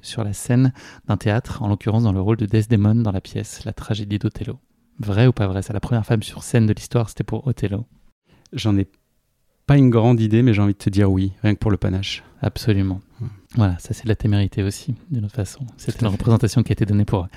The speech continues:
Speaker 1: la compagnie du roi. Et ça a eu lieu sur un cours de tennis qui a été, euh, converti en théâtre pour l'occasion. C'était à Londres, dans les années mille six cents. Cette pièce a donné lieu à une adaptation au cinéma par Orson Welles, qui a été récompensé à Cannes par la Palme d'Or. Othello est considéré comme un film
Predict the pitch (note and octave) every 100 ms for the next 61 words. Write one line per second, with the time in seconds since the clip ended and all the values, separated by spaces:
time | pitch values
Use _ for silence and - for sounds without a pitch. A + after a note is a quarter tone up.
0 | - - - - - B2+ A#2 G#2+ G#2+ F#2
1 | F#2 - - D3+ - G#2+ G#2+ A2+ G2 A2
2 | - G2 - A#2+ - G#2+ A2 - - -
3 | - - G2+ A2 - G#2+ G2 - G#2 -
4 | G2+ - B2+ - - - - G2+ - G2+
5 | G#2+ - - - F#2+ G2 F2+ - - -
6 | _ - F#2+ G2 G2+ G2+ G#2 - - -
7 | C3+ _ - B2+ - C#3 C#3 A2+ A2 A2
8 | A#2+ D3+ C#3 G#2 G2 A2+ A#2 - D#3 B2
9 | B2 B2+ G#2+ G#2+ C3 - A2 G2 E3+ -
10 | - G#2 G2+ F#2+ A2+ G#2 - A2 - B2+
11 | G2 F2 E2+ C3+ A#2+ G2 G2+ A2 - -
12 | - - _ A#2+ - B2+ C#3+ - A2 A#2
13 | B2 A2 G#2+ - C#3